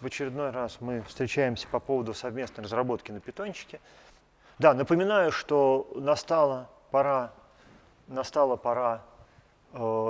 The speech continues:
регистрации наших проектов. Вот, э, потихонечку. Э, совместных. Напоминаю, что совместный проект можно делать не в,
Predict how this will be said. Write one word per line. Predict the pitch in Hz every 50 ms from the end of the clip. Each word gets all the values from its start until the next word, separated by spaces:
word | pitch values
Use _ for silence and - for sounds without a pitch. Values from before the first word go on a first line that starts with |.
| 113 113
регистрации | 113 110 113 123 - - 139 139 123 113 - - 117
наших | 113 113 110 - - -
проектов. | - 147 160 190 220 220 - - - 170 - - - _ _ _ _ _ _ -
Вот, | 135 127 151 170 170 151 147 - - - - _ _ _ - -
э, | 135 131 131 131 127 131 131 131 131 135 135 131 120 -
потихонечку. | 143 - - - - 156 143 135 127 - - - - 131 123 117 _ _ _ _ - - _ _ _ _ _ - - 226
Э, | 147 131 - - - 117 - - - - - - - - - - - - - - - - - - - - - - - - - - - - - - - - - - - - - - - - 139 139 139 - 120
совместных. | - - 147 120 123 131 135 127 117 - - 123 117 - -
Напоминаю, | 139 135 - 151 147 156 160 170 175 156 143 127
что | - - - 120
совместный | - 143 131 117 170 175 143 - - 131
проект | 120 - 139 139 139 127 - -
можно | 123 127 131 113 - 120 113
делать | 101 123 131 117 113 -
не | 120 123
в, | 113 117